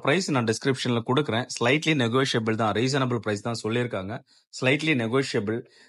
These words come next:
நேர்ல வந்து பார்த்து இது ஓகே, இந்த வீடு வாங்கலாம் அப்படின்னா, நம்ம பெஸ்ட் பிரைஸ்ல இதை வாங்கி கொடுக்கலாம். இதே போல ப்ராப்பர்ட்டிஸ் ஏதாச்சும் நாகர்கோயில், கன்னியாகுமரி ஏரியால பார்க்குறீங்க, நமக்கு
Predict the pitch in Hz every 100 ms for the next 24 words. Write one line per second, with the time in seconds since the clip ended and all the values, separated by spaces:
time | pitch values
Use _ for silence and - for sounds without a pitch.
0 | _ - 123 165 151 135 131 131 120 127
1 | 131 120 117 117 117 127 117 110 110 113
2 | 110 117 123 123 107 101 104 123 113 104
3 | 117 131 - 139 135 123 110 101 113 120
4 | 107 101 98 98 - _ _ _ _ -
5 | 143 170 156 147 - 127 127 127 131 127
6 | 113 113 117 107 113 113 110 110 110 110
7 | 110 117 110 107 104 101 104 107 104 104
8 | 110 110 101 107 104 - _ 104 104